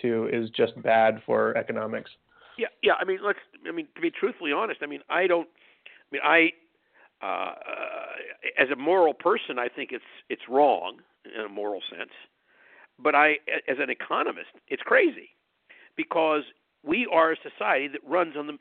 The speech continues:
Speaker 2: on the, the back of the middle class. If the middle class is not prospering, we won't prosper because we're a consumption economy.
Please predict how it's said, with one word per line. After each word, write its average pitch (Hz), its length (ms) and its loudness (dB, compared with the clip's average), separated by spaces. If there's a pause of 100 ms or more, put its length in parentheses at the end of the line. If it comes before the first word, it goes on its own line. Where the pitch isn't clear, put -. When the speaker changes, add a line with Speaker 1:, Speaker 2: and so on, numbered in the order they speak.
Speaker 2:
on 135 260 -4
the, 135 60 -10 (120)
the 127 60 -6
back 180 260 4
of 120 60 -6
the 117 60 -10
middle 117 160 -10
class. 104 300 -4
If 113 100 -14
the 143 60 -10
middle 214 180 2
class 208 380 -2 (100)
is 139 120 -10
not 165 180 0
prospering, 127 580 -4 (320)
we 202 120 0
won't 196 200 0
prosper 113 360 2
because 165 280 -4
we're 170 120 0
a 160 40 -2
consumption 160 460 -6
economy. 196 480 -2